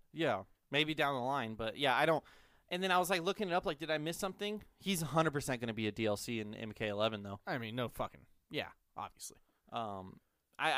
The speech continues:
Speaker 1: I, I don't know if it's just they wanna create, it's, they probably had a meeting, like, "What makes us different than the games? These are, like, executives," and they're like,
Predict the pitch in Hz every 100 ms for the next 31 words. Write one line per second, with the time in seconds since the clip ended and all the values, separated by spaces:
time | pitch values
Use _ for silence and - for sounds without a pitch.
0 | 156 135 139 151 143 131 135 135 - 131
1 | 123 127 120 - - 135 120 - - 131
2 | - 165 160 170 160 165 151 147 131 123
3 | 113 110 - _ _ _ _ _ _ 107
4 | 110 120 117 - 110 120 110 107 107 104
5 | 110 98 98 - 110 110 104 101 98 _
6 | - 113 107 - 104 104 107 104 101